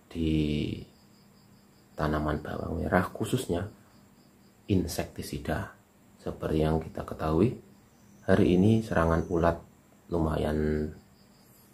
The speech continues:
parah di tanaman bawang merah. Namun, dari beberapa kakak Mbak Yutani dalam aplikasi insektisida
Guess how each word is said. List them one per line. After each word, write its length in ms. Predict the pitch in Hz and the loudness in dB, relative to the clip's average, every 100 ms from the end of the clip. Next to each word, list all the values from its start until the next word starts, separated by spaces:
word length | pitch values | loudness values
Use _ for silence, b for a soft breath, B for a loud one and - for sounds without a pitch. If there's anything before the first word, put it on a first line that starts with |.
| - - - - - - | -20 -20 -20 -20 -20 -4
parah 480 | 76 80 - - - | 2 2 2 -6 -4
di 320 | 78 76 76 | 2 4 4
tanaman 480 | 76 76 76 76 76 | 2 2 4 4 2
bawang 240 | 78 78 76 | 0 0 2
merah. 320 | 78 78 - - - - - - | 4 2 0 -10 -20 -20 -18 -2
Namun, 480 | 90 113 123 123 117 | 6 8 8 2 -2
dari 320 | 90 85 87 82 | 0 2 0 0
beberapa 560 | 90 82 80 76 78 78 | -4 -2 0 2 2 2
kakak 240 | 78 80 | -2 -2
Mbak 160 | 80 78 | -2 0
Yutani 640 | 78 78 78 80 85 80 | 0 0 0 2 2 0
dalam 240 | 82 80 78 - | -2 -2 -2 -4
aplikasi 880 | - - 90 80 80 78 78 76 76 - - - _ _ _ _ | -12 -10 -10 -6 -2 2 2 2 -2 -10 -20 -20 _ _ _ _
insektisida 800 | 110 107 107 98 - 101 85 78 | 2 2 0 -2 -4 -2 0 0